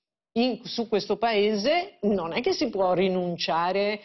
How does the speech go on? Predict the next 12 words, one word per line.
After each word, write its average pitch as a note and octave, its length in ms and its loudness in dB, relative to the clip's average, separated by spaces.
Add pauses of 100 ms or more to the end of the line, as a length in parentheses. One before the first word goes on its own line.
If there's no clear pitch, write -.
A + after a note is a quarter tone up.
(160)
e G#3+ 340 0
lasciare F#3+ 720 0
che F#3+ 400 -2
ognuno, G#3 800 0
insomma, F3 420 -8
chi G#3 200 -2
è G3 100 4
arrivato G3+ 720 2
a E3+ 100 2
prendersi F#3 640 -2
la E3+ 120 -2
concessione F#3+ 920 -4